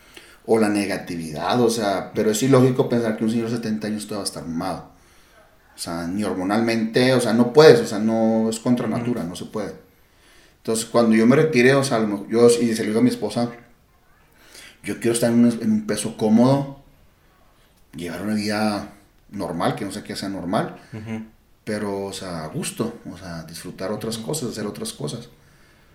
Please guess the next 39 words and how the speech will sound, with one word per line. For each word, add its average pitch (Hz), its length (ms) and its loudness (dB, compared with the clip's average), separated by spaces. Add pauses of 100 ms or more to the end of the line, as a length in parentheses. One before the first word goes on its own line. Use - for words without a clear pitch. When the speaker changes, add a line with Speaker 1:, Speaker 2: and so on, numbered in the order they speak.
(160)
Speaker 1:
O - 40 -20
sea, 110 100 -10
es 113 80 -6
una 123 140 2
cuestión, 110 320 -2
yo 113 100 2
creo 117 140 -4
que 120 100 0
muy 113 240 4
personal. 98 560 -6 (880)
Speaker 2:
Sí, 120 100 -12
que 123 160 0
eso 120 160 0
de 135 100 8
definir 113 260 0
vida 123 200 4
normal 117 600 2 (140)
es 113 180 -6
un 120 60 -6
Speaker 1:
Sí, 127 120 -4
Speaker 2:
punto 117 180 4
Speaker 1:
es 113 60 0
Speaker 2:
que 123 80 0
Speaker 1:
un 120 60 -2
Speaker 2:
quería 113 600 4
preguntarte 120 580 2
porque 120 380 -4
tú 110 460 -4
comentabas 113 520 -2
una 120 160 -2
vez 120 320 0 (580)
que 107 1200 4 (280)
tu 120 140 -2
vida 117 200 2
es 120 80 2
vivir 120 260 0
en 117 60 0
una 113 240 -2
caja. - 340 -2